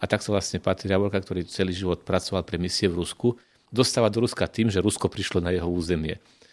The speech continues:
Napriek tomu túto svoju misiu neopúšťa, aj keď si je vedomý rizika, ktoré tam stretáva, a vlastne po krátkom čase je zatknutý a obvinený zo špionáže, spolupráce s Vatikánom a poslaný do vyhnanstva, kde vystrieda množstvo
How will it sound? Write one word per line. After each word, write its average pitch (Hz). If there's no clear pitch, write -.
Napriek 127
tomu 117
túto 101
svoju 101
misiu 95
neopúšťa, 87
aj 107
keď 98
si -
je 90
vedomý 87
rizika, 85
ktoré 87
tam 85
stretáva, 101
a 107
vlastne 98
po -
krátkom 92
čase 87
je 76
zatknutý 90
a 69
obvinený 80
zo 71
špionáže, 98
spolupráce 80
s 78
Vatikánom 90
a 82
poslaný 82
do 80
vyhnanstva, 82
kde 76
vystrieda 82
množstvo 85